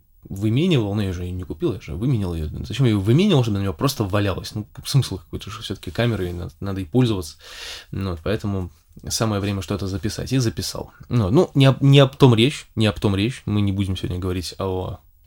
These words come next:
моей записи или ещё о чём-то. А вот сегодня поговорим о других вещах, которые происходят, э, в жизни нашей, э, молодой, <laughs> хотя, честно говоря, нифига она молодой мне не кажется, я чувствую себя каким-то престарелым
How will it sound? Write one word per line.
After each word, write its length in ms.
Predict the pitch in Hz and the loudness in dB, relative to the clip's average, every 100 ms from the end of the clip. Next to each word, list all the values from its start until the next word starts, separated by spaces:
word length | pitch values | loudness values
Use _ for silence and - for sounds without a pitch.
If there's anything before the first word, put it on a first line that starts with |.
| - | -16
моей 720 | 85 78 85 90 95 101 98 | -12 -10 -8 -6 -4 -2 0
записи 520 | 104 135 - 131 - | 2 2 0 -4 -2
или 200 | 101 95 | -2 -2
ещё 260 | 95 98 151 | -4 -4 -4
о 40 | |
чём-то. 300 | 147 110 101 - - - - - | -2 -6 -6 -12 -14 -14 -12 -4
А 40 | |
вот 60 | 247 | -2
сегодня 180 | 220 | 0
поговорим 360 | 139 131 139 147 | 0 2 2 2
о 200 | 110 113 | 2 2
других 520 | 110 117 127 139 127 | 2 0 2 2 2
вещах, 380 | 104 - 131 139 | -2 -2 2 2
которые 440 | - 104 117 113 101 | 2 0 2 2 0
происходят, 1000 | - 110 107 - - 127 120 113 - - | -2 0 0 -2 0 2 4 2 -2 -10
э, 340 | 110 98 95 95 | -8 -4 -4 -4
в 100 | 92 | -6
жизни 500 | 92 104 120 101 110 | -4 0 0 0 0
нашей, 560 | 101 107 - 98 92 - _ | 0 0 0 -2 -2 -6 _
э, 60 | - | -12
молодой, 920 | 101 98 98 98 101 101 101 101 98 107 82 110 | -10 -10 -8 -6 -2 -2 -2 0 0 -2 -4 0
<laughs> 400 | 120 113 123 107 | 2 2 2 0
хотя, 320 | 113 110 110 | -2 0 0
честно 280 | 104 110 120 | 0 -2 0
говоря, 220 | 110 110 - - - - - | 2 0 -2 -8 -12 -12 -8
нифига 540 | 107 104 110 117 113 | -6 -4 -2 0 2
она 100 | 98 | 0
молодой 320 | 98 98 101 | 0 0 0
мне 140 | 92 95 | 0 -2
не 80 | 127 | 0
кажется, 340 | 214 147 - | 0 -2 -4
я 80 | 90 | -6
чувствую 340 | - - - | -6 -6 -6
себя 120 | - | -6
каким-то 220 | 104 92 - | -6 -8 -6
престарелым 920 | 113 - 110 120 123 107 95 98 | -6 -2 0 2 4 2 -2 -8